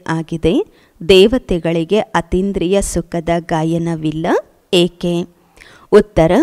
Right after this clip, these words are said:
ಏಕೆಂದರೆ ನೀವೀಗ ಈಶ್ವರನ ಸಂತಾನರಾಗಿದ್ದೀರ, ನೀವು ಮನುಷ್ಯರನ್ನ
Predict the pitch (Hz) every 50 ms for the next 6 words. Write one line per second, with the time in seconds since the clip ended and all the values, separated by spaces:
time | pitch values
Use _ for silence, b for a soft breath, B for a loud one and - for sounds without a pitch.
0 | 392 453 b b b b b b b - 233 254 269 - - 285 277 269 262 285
1 | 294 285 226 151 180 b b b b b - 196 226 240 254 294 294 262 262 294
2 | 269 202 175 - 202 180 156 160 - _ _ - 214 233 214 - - - - 214
3 | 185 180 175 185 180 185 185 - - 175 160 170 170 - 165 165 165 175 185 185
4 | 180 170 165 156 156 170 160 156 _ 165 160 165 - 208 320 539 b b b b
5 | b b b b b - 226 247 277 320 311 330 339 294 254 151 165 202 254 -
6 | - - 285 269 254 226 214 208